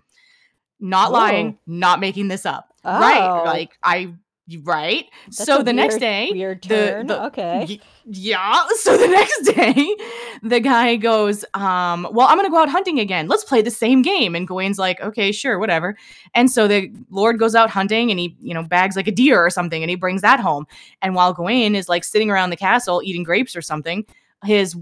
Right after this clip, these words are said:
Speaker 1: the hot lady wife comes on to him again and gives him two kisses this time. And then he's like, "Oh no, my honor. Oh no, no, you can't, no, no, no more, no more of this."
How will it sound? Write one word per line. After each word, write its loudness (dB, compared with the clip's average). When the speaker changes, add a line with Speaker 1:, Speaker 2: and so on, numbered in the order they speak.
Speaker 1:
the -2
hot 4
lady -2
wife 0
comes -4
on 4
to 0
him -4
again -6
and -4
gives 0
him 6
two 8
kisses 0
this -2
time. 4
And -2
then 2
he's 4
like, 4
"Oh 8
no, 8
my 6
honor. 6
Oh 4
no, 8
no, 6
you 4
can't, 2
no, 6
no, 4
no 6
more, 4
no 2
more 4
of -2
this." 0